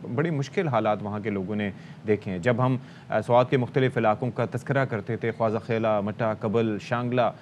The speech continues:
तो हमारे जहन में ये आता था कि आज फिर वहाँ पर कोई वाक़या हुआ होगा। लेकिन अब आहिस्ता आहिस्ता अल्लाह का, का करना ये होगा, with the passage of time things have changed, और अल्लाह ताला वहाँ पर अमन व अमान को बरकरार रखे। अच्छा जी, तीनों मुहक्किकीन जिनका हम तस्करा ज़रा आपसे कर दें कि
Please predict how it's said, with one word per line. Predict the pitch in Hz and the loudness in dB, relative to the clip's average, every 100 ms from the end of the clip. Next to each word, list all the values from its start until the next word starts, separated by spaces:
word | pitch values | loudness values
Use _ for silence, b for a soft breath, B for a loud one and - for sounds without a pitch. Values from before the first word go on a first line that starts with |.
| B B B | B B B
तो | 120 | 0
हमारे | 117 123 | 2 2
जहन | 120 120 | 2 0
में | 127 | 0
ये | |
आता | 117 98 104 | 0 0 -2
था | 110 | -2
कि | 113 | 0
आज | 107 | 0
फिर | - 123 | 0 -2
वहाँ | 110 107 | 0 -2
पर | 104 | -4
कोई | 110 | -2
वाक़या | 101 95 113 | 0 -2 -2
हुआ | 95 95 95 - - 92 | -4 -2 -4 -6 -12 -6
होगा। | 95 90 85 B B B | -4 -4 -6 B B B
लेकिन | 110 - - | -2 -2 2
अब | 131 127 - | 4 4 0
आहिस्ता | 110 113 - | 0 0 0
आहिस्ता | 120 117 120 | -2 0 -2
अल्लाह | 113 113 | 0 -2
का, | 117 | -2
का | 104 113 | -4 -4
करना | 110 104 | -4 -4
ये | 120 113 | -2 0
होगा, | 110 110 123 | 0 -2 -4
with | 101 107 | -4 -4
the | 117 | -2
passage | 107 101 117 | -2 -4 -6
of | 104 | -4
time | 107 110 123 | -4 -4 -4
things | 113 104 | -4 -2
have | 98 - | -4 -4
changed, | - 123 131 - - B B B | 0 2 2 -2 -10 B B B
और | 101 107 107 | 4 4 4
अल्लाह | 110 123 | 4 4
ताला | 127 127 | 6 4
वहाँ | 120 113 | 4 4
पर | 120 | 2
अमन | 110 110 | 2 2
व | |
अमान | 104 104 107 | 2 2 0
को | 104 | -2
बरकरार | 95 104 101 | -2 2 2
रखे। | 101 - 110 - B B B | 2 -2 -4 -4 B B B
अच्छा | 160 170 | 6 6
जी, | 170 170 | 6 4
तीनों | - - 185 214 | 0 2 4 6
मुहक्किकीन | 214 160 135 147 160 156 | 8 6 4 0 2 2
जिनका | 147 156 | 2 2
हम | 131 | 2
तस्करा | 131 147 147 | 0 2 4
ज़रा | 135 | 4
आपसे | 127 117 | 2 2
कर | 117 107 | -2 0
दें | 123 | -2
कि | 135 | -2